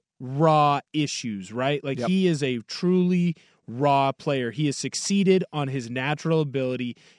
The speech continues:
Speaker 1: and he needs to learn how to read defenses and how to go through a progression. And he looked really good at the start of the year, and then he gets hurt.
Speaker 2: Yep.
Speaker 1: So naturally, it's like you already weren't thinking you were gonna have a,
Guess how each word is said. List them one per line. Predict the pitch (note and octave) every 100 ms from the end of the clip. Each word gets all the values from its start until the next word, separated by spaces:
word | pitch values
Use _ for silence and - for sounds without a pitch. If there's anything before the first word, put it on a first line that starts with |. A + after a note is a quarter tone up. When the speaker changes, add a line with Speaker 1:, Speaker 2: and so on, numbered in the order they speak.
| -
Speaker 1:
and | C3
he | D#3 E3
needs | D#3+ D#3 -
to | C#3+
learn | C3 C3+ C3
how | A#2+
to |
read | G2 A2 G2+
defenses | E3 F3 D3+ D3+ - D3+ C#3+ - - -
and | C3+
how | B2+
to | B2+
go | A#2+ A#2
through | B2+
a | G#2+
progression. | A2+ G2+ D3+ E3 - D#3+ D3 - _ _ _ _ _ _ _ _ _ _ _
And | F#3 F3+
he | A3
looked | B3+ C4 -
really | G#2+ G#2 D#3 G3 G3+
good | D#3 A#2+ D#3+ C#3
at | B2+
the | C#3
start | - C3+ C3
of |
the | B2+
year, | B2+ A#2 A2
and | C3+ D#3+
then | D#3+
he |
gets | D3+ C#3+ -
hurt. | G2 - _ _ -
Speaker 2:
Yep. | A2+ - _
Speaker 1:
So | - A3 G3+ F3+ - -
naturally, | F#3 A3 F#3 A3+ G#3
it's | E3+
like | E3
you | D#3 F3+
already | A3 B3 A#3+
weren't | G#3 G#3 F3+
thinking | F3+ F3+
you | E3
were | D3
gonna | C#3+ C#3
have | C#3 C3 B2 _ _
a, | D3 D3 C#3